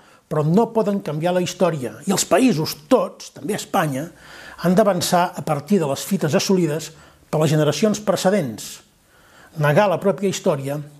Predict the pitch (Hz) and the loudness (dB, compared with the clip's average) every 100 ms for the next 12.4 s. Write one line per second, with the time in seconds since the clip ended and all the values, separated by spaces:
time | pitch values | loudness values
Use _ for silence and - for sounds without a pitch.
0 | - - 139 139 139 - 110 110 107 - | -8 0 2 4 0 -2 -8 -10 -12 -14
1 | - - - _ _ _ _ _ _ _ | -14 -14 -16 _ _ _ _ _ _ _
2 | _ _ - - - - 170 160 254 180 | _ _ -18 -16 -16 0 2 4 2 4
3 | 196 208 226 226 254 - - - _ _ | 4 2 2 0 0 -2 -16 -20 _ _
4 | - 160 202 - 247 262 262 - - 180 | -2 2 2 2 2 4 2 -4 -6 0
5 | 226 185 185 165 147 127 110 104 - - | 2 2 0 -2 -2 -6 -8 -14 -20 -4
6 | - 175 170 156 156 139 110 104 - _ | 0 2 2 0 -2 -2 -4 -8 -18 _
7 | _ _ _ - - - 175 180 277 240 | _ _ _ -18 -4 2 4 4 4 4
8 | 208 196 180 170 147 131 147 165 190 240 | 4 2 0 0 -2 -4 0 0 2 0
9 | 220 - - 277 - 196 180 185 - 180 | -2 -10 -6 -4 0 0 0 -4 -6 -2
10 | 202 208 - 208 240 165 - 120 - - | -2 0 0 2 2 0 -2 -10 -4 2
11 | 180 226 220 233 233 226 196 196 214 202 | 4 4 4 2 0 2 0 0 0 0
12 | 220 202 196 | 2 2 0